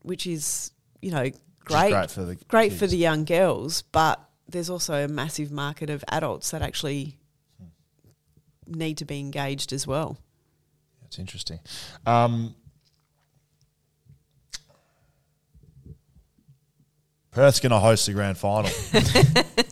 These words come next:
Speaker 2: How about that, eh?
Speaker 1: Rumour has it, yeah.
Speaker 2: Perth is hosting the grand final. Now, for those listening that don't understand, the, uh, there's been quite a bit of noise in netball land this, this week, f-, especially.
Speaker 1: <laughs>
Speaker 2: Uh, it's, it's al-, it's always in one of the home club's states, right? Is that how it's gone in the past?
Speaker 1: Yes.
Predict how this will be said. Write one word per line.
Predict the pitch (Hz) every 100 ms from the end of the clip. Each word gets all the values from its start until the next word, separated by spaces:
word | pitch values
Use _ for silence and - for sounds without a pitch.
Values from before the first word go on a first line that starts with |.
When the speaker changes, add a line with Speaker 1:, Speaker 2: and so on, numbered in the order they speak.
| - - - -
Speaker 2:
How | 127 131
about | 127 120 92
that, | 117 113
eh? | 95 240
Speaker 1:
Rumour | 247 214
has | - 220 214
it, | 175 -
yeah. | 196 196 202 160 185
Speaker 2:
Perth | 123 147 160
is | 165 156
hosting | 151 - 131
the | 123
grand | 120 120 110
final. | 113 110 110
Now, | 117 113
for | 131
those | 135 156 135
listening | 139 135 127
that | 117
don't | 120 120
understand, | 113 95 117 113 107
the, | 107 92 - - - -
uh, | 113 104 113 104
there's | 107 110
been | 120 123 107
quite | - 110 110
a |
bit | 98
of | 98
noise | 98 98 85
in | 98
netball | 101 95 92
land | 92 90
this, | 95 92
this | - 101 -
week, | 87 90 113 -
f-, | - -
especially. | 92 - 98 - 82 87 107
Speaker 1:
<laughs> | - - -
Speaker 2:
Uh, | 107
it's, | 113 - - -
it's | 117 143
al-, | 135 123
it's | 127 151
always | 165 165 156 123
in | 123 123 113
one | 120 120
of | 120
the | 110
home | - 110 107 98
club's | - 101 87
states, | - - 113 90 - -
right? | 76 113 - -
Is | 101
that | 120
how | 120 117
it's | 104
gone | - 107 107
in |
the | 101
past? | 101 101 151 170 - -
Speaker 1:
Yes. | 160 160 110 156 - - -